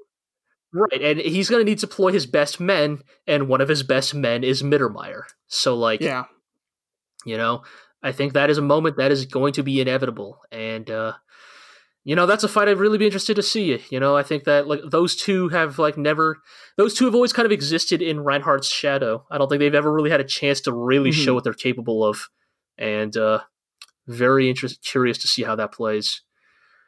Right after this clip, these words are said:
Speaker 1: But, uh, I think that's gonna do it for this podcast, so let's take care of the housekeeping. So, as always,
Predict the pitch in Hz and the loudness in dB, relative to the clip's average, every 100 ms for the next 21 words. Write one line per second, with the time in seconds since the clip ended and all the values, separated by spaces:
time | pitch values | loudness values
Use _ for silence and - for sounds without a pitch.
0 | _ _ _ - 123 117 120 127 127 - | _ _ _ -6 -2 0 0 -2 -4 -4
1 | 156 285 294 262 208 185 220 - 175 - | 0 0 2 0 2 2 2 2 -2 -2
2 | 143 131 131 117 113 - - - 143 156 | 0 0 0 -2 -2 -4 -8 -2 2 2
3 | 196 214 214 208 170 131 123 110 - 107 | 2 0 2 2 2 2 0 -2 -6 -12
4 | 110 107 - - 131 131 151 156 170 175 | -12 -12 -8 0 0 0 -2 2 4 4
5 | 202 220 - | 2 2 -4